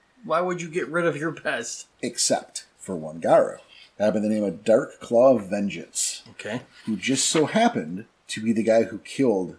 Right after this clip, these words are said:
Speaker 2: the last Kamatas.
Speaker 1: Oh,
Speaker 2: Yeah.
Speaker 1: the same guy.
Speaker 2: Same guy.
Speaker 1: So he knows, like, "Look, I know what we did already was fucked up. And I know we fucked up. It's time for me to make amends."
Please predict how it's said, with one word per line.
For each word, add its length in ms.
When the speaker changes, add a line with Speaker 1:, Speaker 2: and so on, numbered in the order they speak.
Speaker 2:
the 60
last 360
Kamatas. 640
Speaker 1:
Oh, 1080
Speaker 2:
Yeah. 60
Speaker 1:
the 60
same 300
guy. 680
Speaker 2:
Same 540
guy. 500
Speaker 1:
So 500
he 400
knows, 640
like, 240
"Look, 300
I 220
know 240
what 320
we 100
did 300
already 640
was 180
fucked 380
up. 180
And 100
I 100
know 300
we 200
fucked 360
up. 200
It's 180
time 340
for 160
me 200
to 120
make 240
amends." 600